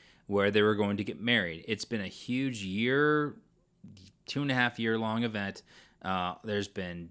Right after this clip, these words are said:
dozens and dozens of high profile artists doing variant covers, Jim Lee, Joe Mad, um, S-, J. Scott Campbell, um, just tons of cool, uh, covers out there that people have been pre-ordering, things like that.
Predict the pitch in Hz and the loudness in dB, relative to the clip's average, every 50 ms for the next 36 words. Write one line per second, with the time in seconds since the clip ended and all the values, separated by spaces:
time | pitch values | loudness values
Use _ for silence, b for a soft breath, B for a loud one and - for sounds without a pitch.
0 | _ - - 165 165 170 165 165 147 139 131 120 110 104 127 117 107 107 101 98 | _ -6 -4 0 2 4 2 2 2 2 2 2 0 0 -4 -4 -4 -4 -4 -2
1 | 113 123 123 127 123 113 123 123 120 117 110 - - 107 98 98 92 90 95 - | -2 0 2 2 0 0 0 0 0 0 -2 -2 -2 -2 -2 -2 -2 -4 -6 -14
2 | - - - - 123 123 120 - - 131 113 - - 117 110 113 98 107 110 110 | -18 -12 -2 0 2 2 2 2 2 2 2 4 4 2 4 4 2 2 2 2
3 | 107 110 107 - - - b b b b b - 98 92 90 87 82 80 107 117 | 2 0 -4 -6 -8 -10 b b b b b -6 -4 -4 -4 -6 -6 -2 0 0
4 | 120 120 120 120 120 113 - 117 101 107 98 95 - - 120 120 117 110 104 104 | 2 4 4 2 2 0 0 -2 0 0 -2 -4 -2 -2 -2 0 0 0 0 0
5 | 101 101 98 92 - 107 110 113 110 104 101 98 101 101 101 98 95 90 - _ | 0 0 -2 -2 -2 -2 0 0 0 0 -2 -2 -2 -2 -2 -2 -4 -6 -8 _
6 | b b b b b b b - 95 95 90 90 90 90 90 90 90 92 98 107 | b b b b b b b -4 -2 0 0 0 0 -2 -2 -4 -6 -8 -10 -12
7 | _ _ _ _ - - - - - 117 - 117 - - - - 123 113 110 107 | _ _ _ _ -6 -4 -4 -4 -4 0 2 2 2 2 0 0 2 0 0 0
8 | - - - 113 110 110 110 107 98 92 85 80 76 - _ b b b b b | -2 -8 -6 -4 -2 -2 -2 -2 -4 -6 -8 -8 -10 -14 _ b b b b b
9 | b b - 92 92 92 98 - - 135 - - - - 143 139 147 147 143 123 | b b -12 -10 -10 -10 -10 -8 -8 -8 -6 -8 -8 -6 -2 0 0 0 0 2
10 | 113 101 92 90 - - - - - 131 123 120 117 117 113 113 92 - 101 95 | 0 0 -2 -4 -10 -14 -14 -6 -4 -2 -2 0 0 0 -2 -2 -4 -6 -8 -6
11 | 92 90 90 - - 113 104 107 101 101 104 98 - - 107 101 95 92 - - | -6 -6 -8 -4 -4 -2 -2 -2 -2 -2 -2 -2 -2 -2 -4 -4 -4 -8 -8 -8
12 | 107 98 - 98 92 90 90 85 85 87 - - 123 120 113 110 110 107 101 107 | -10 -6 -6 -8 -8 -8 -10 -12 -12 -14 -12 -8 -6 -4 -2 -2 -2 -2 -2 -2
13 | 104 101 101 98 - - 101 98 95 - 98 92 90 - - 95 92 90 90 90 | -2 -2 -4 -6 -6 -8 -10 -8 -8 -8 -10 -10 -10 -10 -10 -8 -6 -6 -6 -8
14 | - - | -10 -14